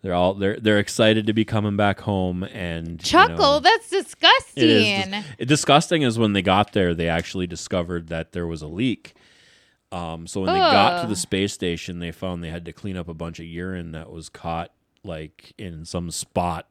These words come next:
Speaker 1: in the capsule, in the capsule they were riding in, because it was broke. And, like,
Speaker 2: Gross.
Speaker 1: yeah, kinda gross.
Speaker 2: And I would be the one up there joking around, like,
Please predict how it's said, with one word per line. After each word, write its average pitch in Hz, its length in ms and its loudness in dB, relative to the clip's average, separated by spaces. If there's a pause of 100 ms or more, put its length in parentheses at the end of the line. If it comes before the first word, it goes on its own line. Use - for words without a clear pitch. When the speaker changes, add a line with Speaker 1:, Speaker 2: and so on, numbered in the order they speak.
(120)
Speaker 1:
in 87 200 -10
the 78 60 -12
capsule, - 440 -8
in 87 160 -8
the 78 280 -10
capsule 82 340 -8
they 82 100 -8
were 78 140 -10
riding 78 340 -12
in, 76 300 -20 (420)
because 85 380 -12
it 82 100 -14
was 80 220 -18
broke. 78 520 -12 (120)
And, - 240 -16
like, 240 160 -8
Speaker 2:
Gross. 262 340 -8
Speaker 1:
yeah, 135 300 -18 (260)
kinda - 220 -20
gross. - 540 -20 (840)
Speaker 2:
And 240 300 2
I 233 160 4
would 233 200 2
be 247 120 -4
the 226 120 0
one 208 220 -2
up 196 160 -4
there 202 160 0
joking 185 460 -4
around, 180 400 -4
like, 175 400 -4